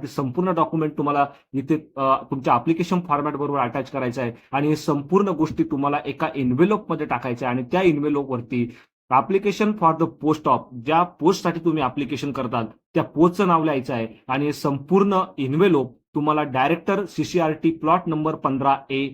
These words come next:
सेक्टर सात, द्वारका, न्यू दिल्ली एक एक शून्य शून्य सात पाच या ॲड्रेसवरती स्पीड पोस्टाने किंवा रजिस्टर पोस्टाने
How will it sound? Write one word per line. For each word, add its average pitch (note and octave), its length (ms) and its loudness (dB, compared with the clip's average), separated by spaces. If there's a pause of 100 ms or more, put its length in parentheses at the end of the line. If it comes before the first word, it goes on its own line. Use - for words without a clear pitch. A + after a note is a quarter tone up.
(120)
सेक्टर D#3+ 340 0
सात, F3+ 480 2
द्वारका, D3+ 440 2
न्यू C#3+ 240 0
दिल्ली D3+ 400 2 (260)
एक F#3+ 320 2
एक D3 300 -4
शून्य F3+ 340 0
शून्य D3 320 -4
सात C3+ 380 -2
पाच C3 260 2 (200)
या E3+ 280 4
ॲड्रेसवरती D3 680 -4
स्पीड F#3+ 360 -2
पोस्टाने C#3+ 480 0
किंवा C3+ 280 -2
रजिस्टर C#3 380 -4
पोस्टाने C3 520 -2